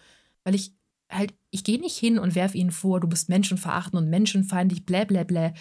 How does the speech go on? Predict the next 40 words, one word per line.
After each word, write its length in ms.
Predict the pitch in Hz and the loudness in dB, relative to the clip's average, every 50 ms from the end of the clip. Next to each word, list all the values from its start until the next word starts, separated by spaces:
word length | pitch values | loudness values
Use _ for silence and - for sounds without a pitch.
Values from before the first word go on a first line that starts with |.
| - - - - - | -16 -20 -20 -18 -8
sondern 220 | - - 220 262 285 | -2 0 2 2 2
es 100 | 277 - | 2 0
gibt 160 | 240 226 - | 0 -2 -4
ja 80 | 208 190 | -4 -4
Gründe, 560 | - - 185 165 165 160 156 165 202 240 - _ - - _ | -2 -2 0 2 2 2 0 0 -2 -4 -6 _ -18 -10 _
warum 260 | - 196 180 180 180 | -2 0 2 2 2
sie 120 | 165 175 202 | 2 2 2
ihre 140 | 202 202 196 | 2 0 0
Systeme 440 | 185 180 - - - 170 185 226 | 0 -2 -2 -2 -2 0 0 -2
verfolgen 680 | 220 - 214 196 - - 160 147 156 165 170 196 247 247 - - - - - | -2 -4 -6 -6 -6 -4 -4 -4 -2 -2 -2 -2 -2 -4 -8 -16 -20 -8 -2
und 180 | - 190 175 | 0 0 2
wie 200 | 175 190 185 185 | 2 2 2 2
sie, 400 | 165 - 180 175 170 170 165 160 165 | 0 0 -2 -2 0 -2 -2 -4 -4
ähm, 520 | 170 175 170 165 165 170 165 165 165 165 - | -4 -2 -2 0 0 0 0 -2 -4 -4 -4
ja, 380 | - 170 175 175 180 170 170 185 | -4 -4 -2 -2 -2 -2 -2 -2
mit 200 | 160 165 165 165 | -2 -2 -2 0
diesen 180 | 180 170 170 165 | 0 0 0 0
Systemen 380 | 160 160 - - 165 165 170 | 0 0 -2 0 0 0 0
umgehen 520 | - 170 175 175 170 175 175 185 208 233 233 | 0 0 0 2 0 0 2 2 2 2 2
und 120 | 208 185 | 0 0
weshalb 280 | 170 165 180 175 170 170 | -2 -2 -4 -4 -4 -4
sie 140 | - 180 | -4 -2
glauben, 320 | 160 165 151 147 160 185 185 | 0 0 0 0 0 0 0
dass 100 | 170 - | 0 -2
das 160 | - 165 - | -4 -4 -2
gut 220 | - 170 165 165 | -2 -2 -2 -2
ist. 280 | - 180 233 240 - - - - - - - | -2 -4 -4 -4 -6 -12 -16 -20 -20 -6 0
Und 200 | - 208 208 190 | 2 2 4 4
wenn 120 | 196 202 208 | 4 4 4
man, 120 | 190 196 | 4 2
nur 140 | 214 277 320 | 2 2 0
auf 80 | - | -2
dieser 200 | - 254 247 240 | 0 0 2 2
Basis 340 | 214 214 220 233 233 220 - | 2 0 0 0 0 0 0
kann 140 | - 220 220 | 2 2 2
man 120 | 220 214 | 2 0
argumentieren 760 | - 196 190 190 190 185 190 190 - 214 240 254 240 202 185 | 0 2 2 2 4 4 2 0 0 0 0 0 2 0 0
und 120 | 175 185 180 | 0 0 -2
sich 120 | 185 185 | -2 -2
unterhalten, 720 | 185 190 190 170 170 180 220 285 - _ - 165 165 160 | -2 -2 -2 -2 -2 -2 -2 -2 -2 _ -2 -2 -2 -2